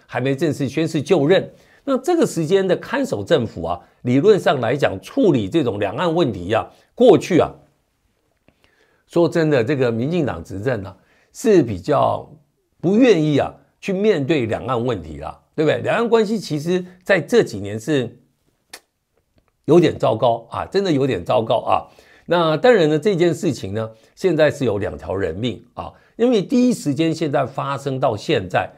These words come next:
呃，还不到二十四小时哈。那当然呢，这个可能稍后天亮了，那台湾方面呢，当然会出来看要怎么妥善处理哈。那我想这个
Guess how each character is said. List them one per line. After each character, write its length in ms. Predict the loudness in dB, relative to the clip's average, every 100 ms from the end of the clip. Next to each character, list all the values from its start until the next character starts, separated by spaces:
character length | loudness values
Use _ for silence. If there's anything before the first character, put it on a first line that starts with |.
| _ _ _
呃， 340 | 0 2 2 0
还 180 | -4 -2
不 120 | 2
到 200 | 2 4
二 120 | 2
十 120 | 2 0
四 180 | -2
小 180 | -4 -6
时 240 | -10 -14 -12
哈。 240 | -8 -8 -10 _ _ _
那 320 | 2 2 2
当 180 | 4 4
然 220 | 4 0
呢， 160 | 0 -2
这 100 | -2
个 400 | 0 0 0 -4
可 140 | -6
能 160 | -10 -4
稍 240 | 0 0
后 240 | 2 0
天 300 | 0 0 0
亮 280 | 0 0 0
了， 220 | -2 -4 -10 _ _
那 240 | -4 -2 -2
台 160 | -2
湾 180 | 0 0
方 140 | 0 0
面 200 | 0 0
呢， 120 | 0
当 120 | 0
然 80 | 0
会 200 | -2 -4
出 160 | -2
来 200 | -2 -2 -6 _ _
看 180 | -2 0
要 200 | 2 0
怎 180 | -2 -4
么 100 | -4
妥 260 | -8 -8 -6
善 280 | 0 0 -2
处 280 | -2 2
理 180 | 2 0
哈。 240 | -2 -2 -4 _ -20 -4
那 160 | 0
我 180 | 6 6
想 260 | 6 0 -2
这 140 | -2
个 320 | 0 0 -2